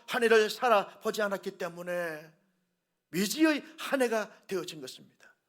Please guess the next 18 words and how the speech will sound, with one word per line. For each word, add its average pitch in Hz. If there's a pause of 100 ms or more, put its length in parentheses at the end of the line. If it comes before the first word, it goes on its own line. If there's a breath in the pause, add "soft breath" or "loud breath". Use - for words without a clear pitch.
(320)
그런데 226
우리 226
모두가 247 (160 loud breath)
이제 247
함께 302 (160 loud breath)
이 220
송궁 214
영신 196
예배를 190
드리면서 185
한 311
해를 311
이제 233
출발하게 277
되어지는 160
거죠. - (640)
이천이십오 233
년도에 220